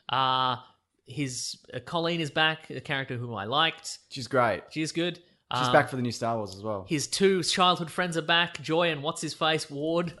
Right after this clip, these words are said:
Speaker 2: Great.
Speaker 1: They're fine.
Speaker 2: Isn't one of them evil now?
Speaker 1: I don't know.
Speaker 2: Oh.
Speaker 1: <sighs> Yeah, maybe. Um, and what I did enjoy about
Speaker 2: Is
Speaker 1: it
Speaker 2: David
Speaker 1: is
Speaker 2: Wenham back?
Speaker 1: David Wenham's not
Speaker 2: David
Speaker 1: back.
Speaker 2: Wenham
Speaker 1: David Wenham.
Speaker 2: does not return.
Speaker 1: David Wenham.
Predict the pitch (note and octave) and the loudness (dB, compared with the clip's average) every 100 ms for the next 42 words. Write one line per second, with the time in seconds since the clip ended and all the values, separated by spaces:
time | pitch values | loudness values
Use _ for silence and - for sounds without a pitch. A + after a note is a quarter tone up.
0 | - G#2+ A2+ G2 - D#3 D#3+ - E3+ D#3+ | -12 -6 -6 -6 2 2 2 2 0 2
1 | E3 E3 D#3 E3 D#3+ D#3+ D3 D3 D#3 D#3 | 2 0 -2 2 4 4 4 2 0 -2
2 | D#3 E3 F#3+ F3+ _ _ - B2 A#2 G#2+ | 0 0 -2 -8 _ _ -10 -8 -8 -8
3 | A2+ A#2 A2+ G2+ A2 A2+ A#2 A#2 A2 G#2+ | -8 -8 -8 -6 -4 -2 -2 -2 -2 -4
4 | G2+ F#2+ - - - _ _ _ - A#2+ | -6 -10 -12 -18 -20 _ _ _ -12 -6
5 | A2+ G#2+ - _ _ - C3+ C#3+ D3 D3 | -6 -6 -10 _ _ 0 4 4 4 2
6 | D3 D3 C#3 C#3 - C#3 C#3 C#3 C#3 C#3 | 0 -4 -10 -8 -2 2 2 0 -4 -10
7 | - _ _ - G#3 G3+ F#3 F#3+ E3+ E3 | -12 _ _ -2 4 4 4 0 2 2
8 | C#3+ C#3 C3 C3 C3 A#2+ G#2+ A#2+ D#3 D#3+ | 4 4 4 4 2 2 0 0 0 0
9 | F#3+ - - _ C#3 B2+ B2 B2 A#2 A2+ | 0 -4 -20 _ -4 -4 -4 -6 -8 -8
10 | A2+ - B2 A2+ G2+ A#2 E3+ A#2+ G#2 A#2+ | -8 0 2 2 0 0 2 0 -2 -6
11 | A2+ A2+ B2+ D3 A2+ G#2+ A#2 G#2+ F#2+ A#2+ | -8 -8 -8 -8 -8 -4 -4 -6 -8 -6
12 | C#3 A#2 G2 - A2 G#2+ G#2 G#2+ A2+ | -6 -6 -12 -16 -14 -14 -14 -14 -16